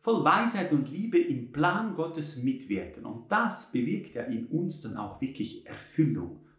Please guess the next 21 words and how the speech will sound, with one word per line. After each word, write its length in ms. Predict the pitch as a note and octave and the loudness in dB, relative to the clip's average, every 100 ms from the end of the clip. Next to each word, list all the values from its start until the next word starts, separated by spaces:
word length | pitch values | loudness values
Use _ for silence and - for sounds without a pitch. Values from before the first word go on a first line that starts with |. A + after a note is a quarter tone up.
| _ | _
Freude, 680 | - G#2 A2 A#2+ A#2 D#2+ - - _ | -6 -2 2 2 2 -2 -8 -20 _
Friede. 600 | - A2 G2 F#2+ - - - _ _ _ - - - - - _ _ | -6 0 2 2 -2 -12 -18 _ _ _ -18 -14 -14 -14 -18 _ _
Und 340 | C3+ B2+ B2 - | 8 8 6 0
so 480 | - D#3+ G#3+ - | 6 8 8 6
multiplizieren 1700 | A#2+ A#2+ D#3 C4 B3+ - D3+ - A2+ A2+ - - A#3 A#3+ C#3+ A2 F#2+ - - | 4 6 8 8 6 6 4 6 4 2 4 4 8 8 8 6 2 -4 -16
wir 460 | - A2 G#2+ G2+ G2 | 0 4 6 6 0
sogar 480 | - A2+ G#2 G2+ G2+ | 0 0 2 0 0
noch 260 | G2+ - | -2 -4
die 160 | - - | -8 -8
Talente, 560 | - G2 A2 D3 D3+ - | -2 2 6 4 4 -2
die 220 | G2+ F#2+ | -2 -4
Gaben, 560 | G2+ B2+ C#3+ A2 G2 G2 | 0 0 2 0 -2 -4
die 60 | |
Fähigkeiten, 520 | A#2 B2+ A#2+ G#2 G2 | 0 2 0 -6 -6
die 120 | G2+ G2+ | -4 -4
wir 100 | G2 | -4
bekommen 500 | G2 - G#2+ F#2 F2 | -4 -4 -4 -6 -10
haben. 280 | E2 - - _ _ _ | -12 -12 -14 _ _ _
So 240 | - G#2+ | -2 4
wie 140 | G2+ G2 | 6 6
wir 300 | G2+ A#2 | 6 4